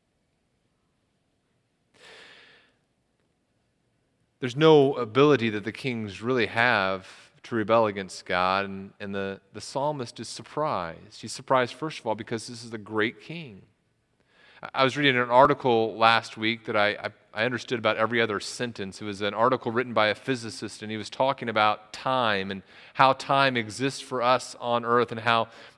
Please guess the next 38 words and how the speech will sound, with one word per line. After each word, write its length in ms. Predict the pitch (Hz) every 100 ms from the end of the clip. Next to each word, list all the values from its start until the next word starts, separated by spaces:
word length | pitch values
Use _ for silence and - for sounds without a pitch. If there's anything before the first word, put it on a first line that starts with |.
| - 123
different 340 | 113 160 156 123
places 460 | 147 143 - 120
in 80 | 123
the 60 | 120
universe 500 | 131 139 113 104 123
experience 680 | - - 139 139 131 117
this 180 | 117 -
thing 260 | - 135 127
we 100 | 113
call 340 | 131 120 110
time 580 | - - 131 131 127 113
in 120 | 110
different 320 | 120 120 113
ways. 580 | 113 123 123 107 101 -
And, 140 | 113 - - - -
and 360 | 131 135 139
it 100 | 143
was, 240 | 143 135 -
it's 160 | 139 117
just 200 | 139 -
mind-blowing 720 | 135 139 156 170 151 147 135
to 80 | 120
think 240 | - 143
about. 420 | 123 104 95 92 - - - 131
But 220 | 143 - - - -
from 180 | - 151
our 180 | 156 208
perspective, 600 | - 170 - 170 151 139
we're 100 | 160
constrained 760 | 160 147 135 - 170 160 180 160
by 200 | 143 131
time. 560 | - 156 151 123 110
And, 120 | 120
and 220 | 127 131 123
God 300 | 147 175 202
is 100 | 175
a 80 |
God, 580 | 147 143 151 156 139 123